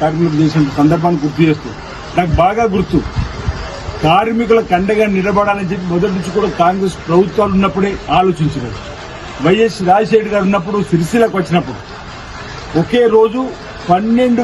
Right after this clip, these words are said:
వేల పైచీలకు ఇక్కడ ఉన్నటువంటి నేత కార్మికుల పరిస్థితి దృష్టిలో పెట్టుకొని ముప్పై ఐదు కిలోలు చెప్పేసి అంత్యోదయ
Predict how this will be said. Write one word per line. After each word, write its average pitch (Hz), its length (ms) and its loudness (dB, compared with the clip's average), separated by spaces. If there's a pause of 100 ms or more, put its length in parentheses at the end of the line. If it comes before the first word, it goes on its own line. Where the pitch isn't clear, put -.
వేల 226 240 6 (140)
పైచీలకు 196 560 0 (120)
ఇక్కడ 185 180 0
ఉన్నటువంటి 202 500 -2 (800)
నేత 214 220 4 (240)
కార్మికుల 196 380 0
పరిస్థితి 185 280 0
దృష్టిలో 190 260 0
పెట్టుకొని 196 280 0 (180)
ముప్పై 196 380 4
ఐదు 208 160 0
కిలోలు 196 300 -4
చెప్పేసి 175 400 2
అంత్యోదయ 220 440 4